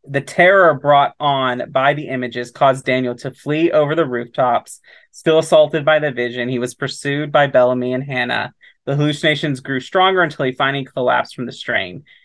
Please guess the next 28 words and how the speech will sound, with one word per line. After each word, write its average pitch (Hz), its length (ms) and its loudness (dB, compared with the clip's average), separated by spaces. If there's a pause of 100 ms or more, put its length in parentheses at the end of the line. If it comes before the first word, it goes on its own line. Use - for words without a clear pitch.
(360)
Daniel's 143 480 2
first 175 440 0
words 139 420 2
after 131 300 -2
his 131 100 -6
collapse 123 720 -2
were 127 180 -4
that 120 180 -2
he 135 120 -8
knew 131 200 -2
his 135 140 -4
purpose. - 680 -4 (280)
He 147 120 -6
was 131 200 -2
meant 127 400 -2
to 143 140 -12
find 117 760 -2
the 127 180 -6
mentor, 117 840 -8 (300)
which 165 220 2
at 151 140 2
this 226 220 2
point, 156 400 -2
the 135 80 0
mentor 151 680 -2
of 127 140 -2
the 127 80 -6
assassins 131 840 -4